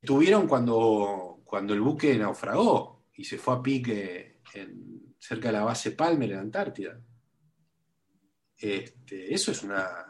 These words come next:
locura, ¿viste? O sea, es una historia, eh,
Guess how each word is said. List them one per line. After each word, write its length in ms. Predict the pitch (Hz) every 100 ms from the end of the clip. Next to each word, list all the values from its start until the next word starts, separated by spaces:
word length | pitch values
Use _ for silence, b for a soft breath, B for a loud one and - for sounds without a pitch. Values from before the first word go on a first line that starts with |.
| 104
locura, 580 | 95 - 175 180 110 90
¿viste? 440 | 120 - 113 95
O 40 |
sea, 160 | - 117
es 140 | -
una 100 | 131
historia, 840 | 123 - 156 165 151 123 101 90 87 _ _ _ _ _ _ _ _ _ _ _ _ _ _ - - _
eh, 680 | - 98 90 - 82 165 165